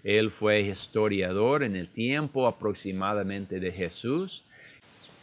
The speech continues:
Escribió una breve historia del pueblo de los judíos y en su historia tenemos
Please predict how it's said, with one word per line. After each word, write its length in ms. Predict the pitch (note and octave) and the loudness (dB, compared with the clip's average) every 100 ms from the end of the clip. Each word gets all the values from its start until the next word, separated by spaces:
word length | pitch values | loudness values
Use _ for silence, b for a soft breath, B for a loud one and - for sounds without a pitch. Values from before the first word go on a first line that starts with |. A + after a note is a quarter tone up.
| - - - - - | -20 -20 -20 -12 0
Escribió 580 | B2+ - A#2 G#2+ B2+ | 0 4 2 4 6
una 300 | C#3 C#3+ D3+ | 6 4 2
breve 400 | G#2 B2 E3+ C#3+ | 4 4 4 4
historia 520 | G2 - G2+ F#2 A#2+ C#3 | 2 0 -2 0 2 2
del 180 | G2 | 0
pueblo 420 | F2 A2 A2 B2+ C3+ | 0 4 4 6 4
de 140 | A2 | 4
los 200 | G2 - | 2 -2
judíos 640 | G#2 F2+ F#2 B2 D#3 - _ b b b | -4 -2 0 0 -2 -8 _ b b b
y 840 | A2 A2+ A#2 A2 A2 G#2+ G#2 G2+ - _ - | 2 4 4 4 4 4 2 0 -4 _ 0
en 260 | A#2 D3 D3 | 2 2 0
su 200 | C3+ C3 | 2 2
historia 560 | B2 - A3 F#3 G#2+ | 2 2 4 4 2
tenemos 420 | - G#2+ C#3 D3+ | 2 0 0 -2